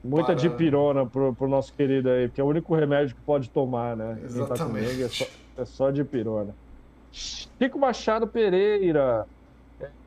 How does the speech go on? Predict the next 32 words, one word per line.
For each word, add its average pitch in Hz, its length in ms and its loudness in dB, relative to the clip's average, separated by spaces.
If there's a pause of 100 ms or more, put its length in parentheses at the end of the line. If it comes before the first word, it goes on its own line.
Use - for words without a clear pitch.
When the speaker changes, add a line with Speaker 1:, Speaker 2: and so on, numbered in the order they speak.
(160)
Speaker 1:
"Essa 208 260 0
semelhança 214 560 2
do 196 100 -2
culpado 196 320 0
de 185 60 2
Washington 170 400 2
com 202 100 -4
o 170 40 -2
Thiago 170 320 2
Abravanel 170 600 4
me 170 120 2
deixa 165 260 2
com 190 160 -4
mais 180 380 2
raiva 170 460 2
ainda 165 340 2
dele." 123 280 -4
<laughs> - 60 -20 (2000)
O - 40 -18
pessoal 165 400 -2
tá 165 140 0
com 175 180 -2
sangue 170 380 -2
no 175 180 -2
olho 143 280 4
aqui 123 320 -4
hoje, 127 360 0
viu? 123 220 -4 (140)
<laughs> 170 100 -4 (480)
O 175 200 0
Calabresa 135 840 0
aí. 120 200 0